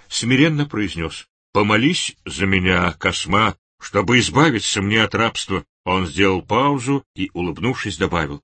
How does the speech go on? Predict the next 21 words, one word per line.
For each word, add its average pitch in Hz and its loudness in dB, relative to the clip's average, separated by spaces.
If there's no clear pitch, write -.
«От 123 2
рабства 165 2
греха, 113 0
а 139 6
уж 190 4
от 180 2
этого 135 6
рабства 120 4
я 180 0
и 131 2
без 127 -2
твоей 135 6
молитвы 127 0
избавлюсь. 92 -2
Я 160 6
непременно 165 4
убегу». - -2
«Да 98 -2
поможет 165 0
тебе 156 -4
Бог, 95 -4